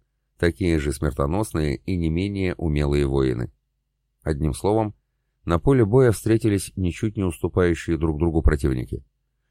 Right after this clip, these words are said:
Вот только нашего врага было не в пример больше, чуть ли не один к десяти, а может и больше.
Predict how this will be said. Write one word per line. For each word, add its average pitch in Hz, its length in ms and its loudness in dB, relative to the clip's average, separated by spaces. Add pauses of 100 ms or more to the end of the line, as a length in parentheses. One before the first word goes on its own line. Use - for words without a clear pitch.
(120)
Вот 76 220 4
только 78 260 4
нашего 78 360 0
врага 82 360 2
было 80 340 4
не 78 140 -2
в 71 80 -6
пример 82 300 0
больше, 78 480 -2 (220)
чуть 90 260 -6
ли 90 140 -2
не 87 280 -2
один 80 420 -2
к 73 40 -6
десяти, 76 480 -4 (100)
а 110 100 -2
может 107 300 -2
и - 20 -2
больше. 64 400 -4